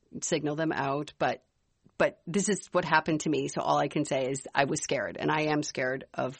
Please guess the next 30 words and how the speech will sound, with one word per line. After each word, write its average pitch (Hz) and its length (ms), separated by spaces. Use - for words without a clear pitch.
dogs 123 380
now. 85 240
And 165 280
so 180 140
when 165 100
I 156 80
did 170 160
the 170 80
research, 151 640
I 151 160
found, 156 420
they 160 100
said 170 180
the 165 80
one 165 300
thing, 180 400
the 156 120
one 160 220
hope 185 380
you 175 100
might 151 280
have 165 500
if 156 160
you're 156 100
attacked 151 360
by 147 100
a 143 100
dog 147 480
is 151 180
mace, 156 420